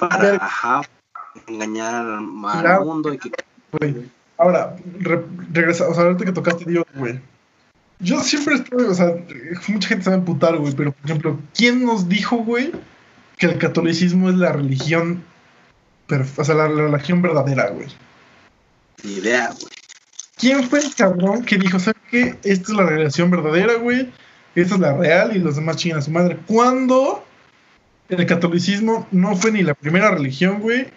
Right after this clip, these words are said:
Speaker 2: porque hubo, hubo muchísimo antes de Cristo otras religiones más importantes y que nos han dejado más vestigios de donde venimos.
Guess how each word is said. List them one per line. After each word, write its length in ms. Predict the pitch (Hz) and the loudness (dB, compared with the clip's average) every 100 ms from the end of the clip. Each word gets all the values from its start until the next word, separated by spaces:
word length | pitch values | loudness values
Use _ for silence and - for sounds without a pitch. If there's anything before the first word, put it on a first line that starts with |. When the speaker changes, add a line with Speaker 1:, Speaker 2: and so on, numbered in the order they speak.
| _ _ _ _ _ _ _ | _ _ _ _ _ _ _
Speaker 2:
porque 260 | 165 143 185 | -2 2 2
hubo, 300 | 220 220 - | 2 -2 -4
hubo 460 | 196 196 226 220 196 | -4 0 2 2 2
muchísimo 880 | 180 175 180 185 190 180 180 185 190 | 2 2 4 4 2 0 0 2 2
antes 220 | 208 247 | 2 2
de 100 | 196 170 | 0 2
Cristo 360 | 185 180 196 180 | 2 2 -2 0
otras 220 | 180 175 | 0 0
religiones 520 | 175 135 165 175 175 - _ | -2 -2 0 2 0 -10 _
más 420 | 175 170 170 175 | -2 2 2 2
importantes 580 | 180 165 139 156 147 - | 2 0 -2 -2 -2 -6
y 40 | |
que 120 | - 147 | -4 -2
nos 140 | 139 | 0
han 80 | 151 | 0
dejado 240 | 147 151 147 | 0 0 2
más 260 | 147 147 | 2 0
vestigios 440 | 143 - 139 156 143 | -2 -2 0 2 2
de 120 | 143 | 2
donde 240 | 139 139 135 | 2 2 2
venimos. 500 | 139 151 143 135 | 2 0 -2 -4